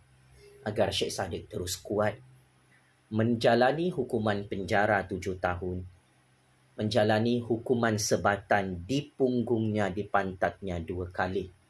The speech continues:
dalam penjara rakyat di negara ini. Allahu Akbar, Allahu Akbar, Allahu Akbar.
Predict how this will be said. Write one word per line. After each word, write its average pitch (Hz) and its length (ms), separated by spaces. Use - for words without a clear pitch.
dalam 90 500
penjara 95 560
rakyat 95 520
di 110 160
negara 87 400
ini. - 240
Allahu 90 480
Akbar, 95 640
Allahu 82 400
Akbar, 90 400
Allahu - 400
Akbar. 113 480